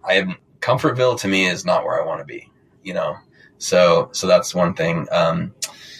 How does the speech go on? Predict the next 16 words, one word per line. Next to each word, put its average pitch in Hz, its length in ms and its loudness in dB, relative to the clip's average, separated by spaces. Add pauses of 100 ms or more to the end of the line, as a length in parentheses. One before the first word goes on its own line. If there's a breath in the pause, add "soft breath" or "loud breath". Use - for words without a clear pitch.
(400 loud breath)
you 110 80 -2
know, 101 340 0 (140)
I 104 80 0
guess 110 320 -2
learning 107 420 2
from 98 560 0 (460)
some 110 160 -2
of 95 80 0
the 87 80 -4
people, 113 520 0 (140)
um, 92 480 0 (720)
it's 101 240 -6
amazing 101 480 0
that, 87 380 0 (1300 soft breath)
you 151 100 2
know, 104 220 2